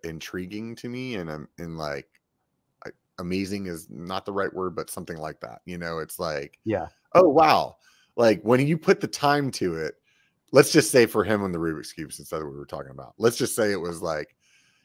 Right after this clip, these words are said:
Speaker 1: it was, like, six hours or something like that, that he actually spent to get to that, you know? Where
Speaker 2: Yeah.
Speaker 1: you're like,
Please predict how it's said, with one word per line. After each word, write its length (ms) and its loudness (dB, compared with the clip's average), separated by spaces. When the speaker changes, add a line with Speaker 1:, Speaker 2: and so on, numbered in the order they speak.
Speaker 1:
it 40 0
was, 140 4
like, 120 6
six 260 2
hours 480 4
or 60 0
something 320 6
like 220 2
that, 320 -2
that 120 8
he 140 6
actually 460 4
spent 500 6
to 100 0
get 180 4
to 100 -2
that, 300 -4
you 120 -2
know? 360 2
Where 180 8
Speaker 2:
Yeah. 40 8
Speaker 1:
you're 160 8
like, 200 8